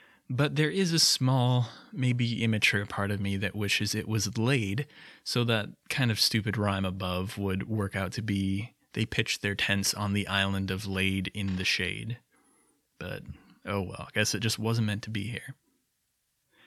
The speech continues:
Stupid puns aside, when the Ionians all decided to forego the training regimen, the Samian contingent felt like they might have made a mistake by sending sixty ships to join the Ionian cause.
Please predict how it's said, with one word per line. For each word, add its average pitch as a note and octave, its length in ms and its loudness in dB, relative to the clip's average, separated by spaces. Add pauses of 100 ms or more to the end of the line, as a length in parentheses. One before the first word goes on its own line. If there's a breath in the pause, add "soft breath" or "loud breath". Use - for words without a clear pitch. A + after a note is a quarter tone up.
(240 loud breath)
Stupid E3 360 2
puns A#2 280 0
aside, G2+ 560 0 (180)
when A#2+ 300 4
the A#2+ 240 4
Ionians A2+ 560 4
all G2+ 160 4
decided G2 460 2
to G2+ 140 0
forego F#2+ 520 0
the F#2+ 100 -4
training G#2+ 480 2
regimen, F#2 540 -4 (600 soft breath)
the B2+ 120 2
Samian B2 680 4
contingent G#2 760 0 (140)
felt - 340 -2
like G2+ 340 -2
they G#2+ 520 0
might G2+ 400 -2
have A#2 80 2
made G#2 180 4
a - 20 0
mistake F#2 680 0 (140)
by G#2 120 -4
sending G2+ 460 0
sixty - 460 -4
ships - 420 2
to G2+ 100 -2
join F#2+ 420 0
the G2 240 0
Ionian F#2 560 -2
cause. - 560 -6